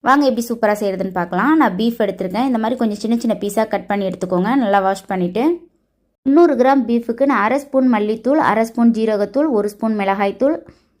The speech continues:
அரை ஸ்பூன் கரம் மசாலா, அரை ஸ்பூன் மஞ்சள் தூள், இது எல்லாத்தையுமே நம்ம கறியில சேர்த்துக்கலாம். அப்புறம்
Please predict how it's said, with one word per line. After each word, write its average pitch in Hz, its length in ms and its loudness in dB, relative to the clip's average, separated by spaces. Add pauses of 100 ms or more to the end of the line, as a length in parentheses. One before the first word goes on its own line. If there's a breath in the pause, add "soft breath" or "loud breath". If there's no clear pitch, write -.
(340)
அரை 247 220 0
ஸ்பூன் 285 300 2
கரம் 226 240 2
மசாலா, 233 280 -2 (100)
அரை 226 140 0
ஸ்பூன் 233 280 -2
மஞ்சள் 190 340 -4
தூள், 190 120 -6 (280 loud breath)
இது 233 140 2
எல்லாத்தையுமே 247 360 0
நம்ம 226 180 -2
கறியில 196 320 -2
சேர்த்துக்கலாம். 190 520 -4
அப்புறம் 233 220 0